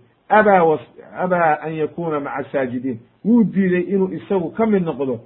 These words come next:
dadkii sujuuday. Marka istisnaaga "ilaa ibliisa", hadhow baynu qodob gaara ku tafsiilinaynaa. Ma malaa'igtuu ka mid ahaa? Oo maxaa malaa'igta looga soo reebayaa?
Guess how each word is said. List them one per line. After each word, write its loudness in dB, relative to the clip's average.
dadkii 0
sujuuday. -4
Marka -2
istisnaaga 4
"ilaa 6
ibliisa", 0
hadhow 8
baynu 4
qodob 2
gaara 6
ku -4
tafsiilinaynaa. -2
Ma 0
malaa'igtuu 6
ka 2
mid 2
ahaa? 2
Oo 0
maxaa 4
malaa'igta 2
looga 4
soo 4
reebayaa? 6